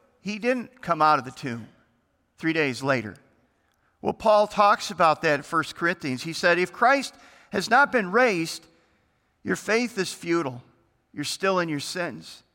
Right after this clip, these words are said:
Then those who have fallen asleep or those who have died in Christ are lost. If only for this life we have hope in Christ, we are of all people most to be pitied."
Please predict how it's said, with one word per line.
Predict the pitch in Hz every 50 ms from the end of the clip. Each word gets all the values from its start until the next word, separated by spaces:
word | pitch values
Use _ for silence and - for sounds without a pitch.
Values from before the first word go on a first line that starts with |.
| _ _ _ _ _ _ _ _ _ _
Then | - 185 185 185
those | 190 214 226 247 262 -
who | 233 226
have | 214 196
fallen | - 190 180 175 185 190
asleep | 208 196 - - 151 151 143
or | 143 139
those | 135 135 143 143
who | 160 175
have | 190 185
died | - 135 131 131 139 143 151
in | 156 170
Christ | 165 - - 135 123 127 147 - - - _ _ _ _ _ _ -
are | - 131
lost. | 131 139 131 120 117 113 - - - - _ _ _ _ _ _ _ _ _ _ _ _ _ -
If | - - -
only | 170 175 185 190 185
for | - - 196
this | 180 196 180 - -
life | 123 123 127 127 131 131 - - _ _ _ _ _ _ _ _ _ -
we | 139 147
have | 147 135 127 127 - _
hope | - 131 156 151 - -
in | 135 123
Christ, | - 143 127 123 123 123 - - _ _ _ _ _ _ _ _ _
we | - - 156
are | 147 147 - - - - _ _ _ _ _ _ _ _ _ _ -
of | - 139 135 127 - - - _ _ _ _ _ _ -
all | 139 160 170 170
people | 170 - 170 151 127 - 131 113 104 - -
most | 127 135 139 139 135 - - -
to | 117
be | 113 120
pitied." | 113 - 139 120 110 98